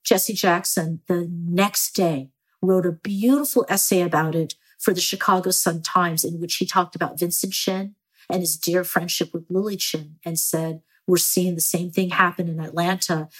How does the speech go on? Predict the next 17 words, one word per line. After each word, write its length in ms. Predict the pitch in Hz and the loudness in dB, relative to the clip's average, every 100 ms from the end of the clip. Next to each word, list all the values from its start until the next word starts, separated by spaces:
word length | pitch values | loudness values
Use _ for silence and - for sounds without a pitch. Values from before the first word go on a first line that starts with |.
| - 185 | -10 -4
and 200 | 160 160 | -2 0
we 120 | 185 | 2
have 240 | 180 175 | 2 -2
to 100 | - - | -4 -4
uphold 500 | 175 - 185 170 156 | -6 0 0 2 0
Vincent 360 | 160 - 170 | 0 -2 -2
and 140 | 165 160 | -4 -6
Lily 220 | 160 160 | -8 -6
Chin's 360 | - 160 165 | -6 -4 -2
legacy." 600 | 147 170 180 - 151 139 _ - - | -2 -2 0 0 -2 -4 _ -20 2
That 140 | 214 | 2
was 120 | 208 - | 4 2
such 240 | 240 - | 2 2
a 60 | 240 | 0
beautiful 400 | 214 226 240 247 | 0 0 0 -2
show 560 | - 202 180 175 170 - | 2 4 4 4 2 2
of 320 | 175 170 165 | 2 2 -2